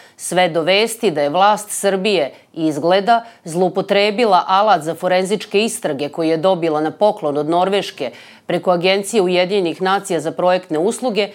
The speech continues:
slike su zemlje kandidata koja već deset godina pregovara o ulasku u Evropsku uniju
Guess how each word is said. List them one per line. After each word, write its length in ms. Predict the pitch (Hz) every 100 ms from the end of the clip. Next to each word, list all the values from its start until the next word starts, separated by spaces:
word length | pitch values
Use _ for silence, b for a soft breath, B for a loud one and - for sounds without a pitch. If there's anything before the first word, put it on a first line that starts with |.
| B B
slike 420 | - 240 294 220
su 180 | 185 170
zemlje 340 | 156 196 214
kandidata 720 | 202 165 151 147 165 190 220
koja 220 | 202 170
već 180 | 143 139
deset 380 | 151 214 208 156
godina 360 | 170 180 170 151
pregovara 520 | 151 147 165 170 175
o 60 |
ulasku 420 | 160 160 175 - 165
u 40 |
Evropsku 460 | 147 160 160 - 156
uniju 400 | 208 233 220